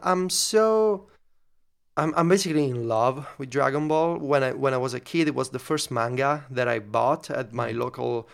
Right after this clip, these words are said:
Speaker 1: comic store, uh, comic book store, and, uh, yeah, I'm a huge Dragon Ball fan. I realize that for most people it's a stupid manga or a stupid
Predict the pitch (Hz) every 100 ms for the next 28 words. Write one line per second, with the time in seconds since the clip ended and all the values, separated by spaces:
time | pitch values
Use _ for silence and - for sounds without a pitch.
0 | - - 131 143 185 - - 202 196 196
1 | - - _ - 151 135 127 120 120 117
2 | 160 151 151 160 160 - 180 170 165 160
3 | - _ 156 147 135 135 127 127 120 110
4 | 107 - - 170 151 120 104 135 131 127
5 | 117 107 - - 180 190 - 131 127 120
6 | 117 117 131 123 143 185 240 214 180 151
7 | - - 143 135 147 - 143 143 127 -
8 | 127 - - - _ - 127 127 151 -
9 | - 165 170 175 165 110 110 - 147 151